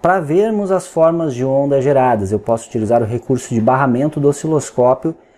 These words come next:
para ver se está correto conforme a tabela que mostra no próprio datasheet aqui do motor. Setenta e oito L zero cinco,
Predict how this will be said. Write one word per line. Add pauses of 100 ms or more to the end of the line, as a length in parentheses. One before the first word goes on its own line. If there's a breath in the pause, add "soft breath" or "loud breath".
(180 soft breath)
para
ver
se
está
correto
conforme (240 soft breath)
a
tabela
que
mostra
no
próprio
datasheet (260 soft breath)
aqui
do
motor. (480 soft breath)
Setenta
e
oito (580)
L
zero
cinco,